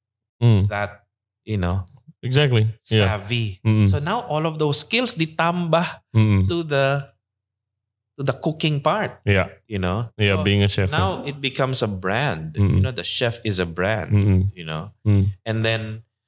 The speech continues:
Speaker 2: uh, he, he puts out s-, puts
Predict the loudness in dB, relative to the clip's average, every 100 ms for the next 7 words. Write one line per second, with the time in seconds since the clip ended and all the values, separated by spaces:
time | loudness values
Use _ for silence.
0 | _ _ -4 0 2 0 0 0 -2 -4
1 | -6 _ _ _ _ _ _ -18 -2 0
2 | 0 -2 -2 -2 -4 _ _ _ -8 -6
3 | -2 -2 -2 -2 0 -2 _ _ -10 -10
4 | _ -4 -4